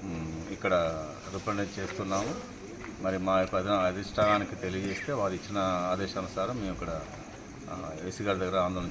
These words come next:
చేయడం జరిగింది. ఇప్పుడు చదివితే మీకు అర్థం కాదు, ఇప్పుడు మీకు WhatsApp, మీకు పెడతాం WhatsApp అని. దాంట్లో ఏమీ లేదు, కోర్టులో ఏ కోర్టు ఆర్డర్ లేదు, కేసు డిస్పోజ్ అయిందని చెప్పేసి మాకు వరంగల్ నుంచి మాకు ఇంటిమేషన్ వచ్చింది. అయినా కూడా ఎస్సీ గారు మరి ఆ కాగితాన్ని దగ్గర పెట్టుకొని "నేను క్లారిఫికేషన్ రాస్తా,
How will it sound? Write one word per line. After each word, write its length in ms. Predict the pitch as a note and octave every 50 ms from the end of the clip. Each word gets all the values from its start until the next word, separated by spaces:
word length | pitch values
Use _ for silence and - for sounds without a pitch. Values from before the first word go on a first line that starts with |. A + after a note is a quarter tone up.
| D#2
చేయడం 220 | F2 E2 F2+ G2 A2
జరిగింది. 640 | A#2+ F#2+ D#2+ D2 - - - - - - F2 F2+
ఇప్పుడు 200 | F#2 E2+ - G2
చదివితే 340 | F#2+ - F#2+ F#2+ A2+ A#2+ D#3
మీకు 200 | D3+ D#3 D3 C#3
అర్థం 160 | B2+ A2+ A#2
కాదు, 120 | A#2+ G#2 G2
ఇప్పుడు 140 | F#2+ G2 G2
మీకు 220 | F#2 F#2 F#2 F#2
WhatsApp, 300 | G2 F#2 B2+ A2+ F#2+ F2+
మీకు 200 | F#2+ G2 F2+ E2+
పెడతాం 380 | E2+ F2 F#2+ G2 G2 B2 A2 F2
WhatsApp 240 | E2+ E2 - -
అని. 240 | F2 - - - - - - - - - - - - - - - - -
దాంట్లో 200 | F#2+ G2 G#2 G2+
ఏమీ 220 | G2 G#2 B2 C#3 C#3+
లేదు, 200 | C#3 B2+ G#2+ F#2
కోర్టులో 440 | D#2 G2+ G#2+ A2 G#2 - B2 A#2+ A#2+
ఏ 220 | A2+ G#2+ G#2+ G#2
కోర్టు 280 | F2 F2+ G#2+ A2 - A#2
ఆర్డర్ 160 | - G#2 A2
లేదు, 240 | G2+ G2 G#2 B2 B2
కేసు 540 | G2+ F#2 - - - A#2 C3 C3 B2+ -
డిస్పోజ్ 420 | A#2 A2 A#2 - - C3+ B2+ A#2+ A#2+
అయిందని 280 | A#2+ A2+ A#2 A2+ G#2+
చెప్పేసి 420 | G#2+ G2+ - A2+ A2+ - - F#3 - - - - - - - - - - -
మాకు 220 | G#2+ G#2+ G#2+ G#2 G#2
వరంగల్ 400 | G2+ G2+ G2+ A#2 B2 C3 B2+ B2+
నుంచి 240 | B2 G#2+ - C#3
మాకు 240 | B2+ B2+ A2+ - A2
ఇంటిమేషన్ 460 | G2 G2 G2 G2 B2 C3+ C3+ A2+ G#2+
వచ్చింది. 340 | G2+ F#2+ - - B2 G2 D#2+ - - - - - - - - - - - - - - -
అయినా 260 | F#2+ A2+ C3+ D3 D3+ D3
కూడా 180 | D3+ D#3+ E3+
ఎస్సీ 220 | D#3 C3 A2+ D3 C3+
గారు 200 | C3+ C3+ C3+ C3
మరి 180 | B2 A#2 A2+
ఆ 100 | A2 G#2
కాగితాన్ని 480 | F#2+ - - A2 A2+ A#2 A#2 A2 G#2+ G#2
దగ్గర 160 | G2+ G#2+ G#2+
పెట్టుకొని 440 | G2+ G#2 - - - A2 A#2 C3+ C#3
"నేను 180 | A#2+ G#2 G2
క్లారిఫికేషన్ 600 | F2+ G2 G#2 G#2 G2 G2 G2 G#2 G2 - G#2 G2 F#2+
రాస్తా, 400 | G2 F#2 - - - F#2+ F#2